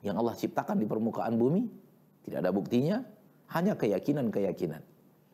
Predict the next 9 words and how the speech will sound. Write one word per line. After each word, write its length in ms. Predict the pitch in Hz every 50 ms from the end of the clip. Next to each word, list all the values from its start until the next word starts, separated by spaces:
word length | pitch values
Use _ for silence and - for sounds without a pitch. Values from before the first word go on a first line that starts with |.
| _ _ - -
Maka 240 | 92 - 147 165 143
minimal 560 | 127 131 156 214 247 214 131 113 113 104 -
jatuhnya 320 | 98 104 131 165 165 160
kepada 240 | 151 160 175 - 180
syirik 320 | - - 117 104 - -
kecil. 160 | - - - - - - - _ _ _ _ _ _ _ _ _ _ _ _ _ _ - - _ _ _ _ _ _ _ _ _ _ _ _ _ _
Kita 240 | - - - 110 104
sering 240 | - - 175 214 339
menyaksikan 800 | 165 135 127 123 117 107 - - 120 107 - 113 107 104 104